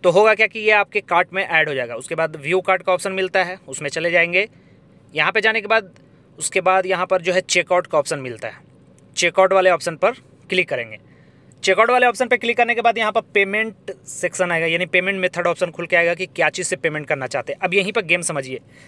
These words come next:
देखिए एक सऊदी अरब में दो कंपनी है, तैबी या तमारा, जो आपको इंस्टॉलमेंट में किसी भी प्रोडक्ट को ख़रीदने का मौका देता है, ठीक है। तो यहाँ पर क्या करेंगे, हम देख सकते हैं तैबी यहाँ पर ऑप्शन आ रहा है,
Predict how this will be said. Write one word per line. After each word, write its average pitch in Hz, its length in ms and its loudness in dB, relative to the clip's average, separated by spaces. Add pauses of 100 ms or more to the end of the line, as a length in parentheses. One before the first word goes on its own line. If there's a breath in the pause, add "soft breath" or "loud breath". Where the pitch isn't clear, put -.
(460 loud breath)
देखिए 196 220 0
एक 240 120 -8
सऊदी 208 280 2
अरब 226 120 2
में 226 100 -4
दो 208 100 2
कंपनी 214 380 -2
है, 202 120 -2
तैबी 190 300 2
या 196 60 4
तमारा, 175 380 0
जो 180 140 0
आपको 175 280 2
इंस्टॉलमेंट 175 500 -4
में 175 100 -2
किसी 175 260 -8
भी 170 80 -10
प्रोडक्ट 165 440 -4
को 165 300 -6
ख़रीदने 160 420 -10
का 185 100 -2
मौका 160 320 -4
देता 131 260 -10
है, 110 120 -10 (420 soft breath)
ठीक 185 140 -4
है। 180 100 2 (340 loud breath)
तो 165 60 -8
यहाँ 175 180 0
पर 202 120 0
क्या 202 140 2
करेंगे, 208 300 2
हम 190 160 -6
देख 190 140 0
सकते - 240 -2
हैं 180 80 -4
तैबी 175 300 2
यहाँ 185 240 -4
पर 180 120 -2
ऑप्शन 160 300 0
आ 160 120 2
रहा 196 120 2
है, 202 100 -8